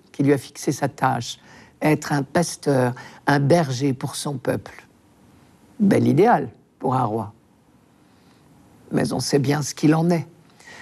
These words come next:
Cet idéal d'un roi à la fois issu de son peuple et choisi par Dieu, qui soit un pasteur uniquement préoccupé d'offrir à son troupeau l'unité et la sécurité,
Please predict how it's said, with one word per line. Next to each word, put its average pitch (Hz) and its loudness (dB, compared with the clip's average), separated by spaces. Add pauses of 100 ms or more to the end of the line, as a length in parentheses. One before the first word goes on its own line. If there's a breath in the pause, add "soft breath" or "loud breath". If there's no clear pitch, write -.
(120 loud breath)
Cet - 2
idéal 185 6
d'un 175 0
roi 170 4
à 170 4
la 160 0
fois 170 2
issu 180 0
de 180 -2
son 175 -4
peuple 180 0
et 147 -2
choisi 160 0
par 165 -2
Dieu, 165 -2 (520 loud breath)
qui 175 2
soit 180 0
un 180 4
pasteur 196 0 (280 soft breath)
uniquement 247 4
préoccupé 202 2
d'offrir 190 0
à 160 0
son 165 -10
troupeau 185 0 (300 loud breath)
l'unité 175 2 (420)
et 160 0
la 147 2
sécurité, 165 -2